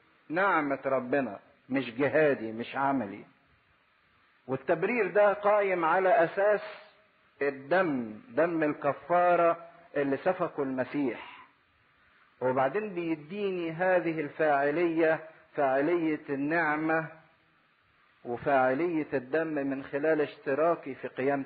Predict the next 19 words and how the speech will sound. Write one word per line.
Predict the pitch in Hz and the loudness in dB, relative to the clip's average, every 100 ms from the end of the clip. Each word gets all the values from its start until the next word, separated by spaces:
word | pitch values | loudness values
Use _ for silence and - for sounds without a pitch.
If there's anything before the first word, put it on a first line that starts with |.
| - | -6
المسيح. | 113 110 107 113 98 - - _ _ _ _ _ | -6 -6 -6 -8 -10 -12 -20 _ _ _ _ _
إذا | 110 123 | -6 -2
كان | 165 156 | 0 0
الدم | 143 175 190 165 | 0 0 2 2
يرمز | 175 185 165 143 | 2 2 0 -2
للموت، | 143 147 147 180 185 - - - | 2 0 2 2 2 0 -18 -2
أسلم | 165 175 156 143 139 | -2 -2 -4 0 2
لأجل | 135 - 175 151 139 | 2 2 0 -2 -2
خطايانا، | 143 151 156 175 180 175 170 - - _ - | -2 0 2 4 2 2 -2 -4 -20 _ 0
فأنا | 139 151 143 | 0 2 2
بسلم | 160 175 160 147 147 | 0 -2 -2 -2 0
معاه | 143 170 156 | 0 2 2
للموت، | 147 147 165 147 113 - - | 0 0 0 0 -2 -12 -10
وأقيم | 117 135 139 - 185 185 160 | -2 -2 -2 -4 -4 -2 0
لأجل | 143 143 170 165 151 | 2 2 0 -2 -2
تبرينا، | 147 139 151 170 160 156 151 151 - - _ | -2 0 -2 -2 0 2 2 0 -8 -20 _
فأنا | 147 156 156 | 0 0 0
بأقوم | 139 - 143 - 175 156 139 | 0 0 -2 -2 -4 -2 0
معاه. | 135 139 143 123 | 2 2 2 -2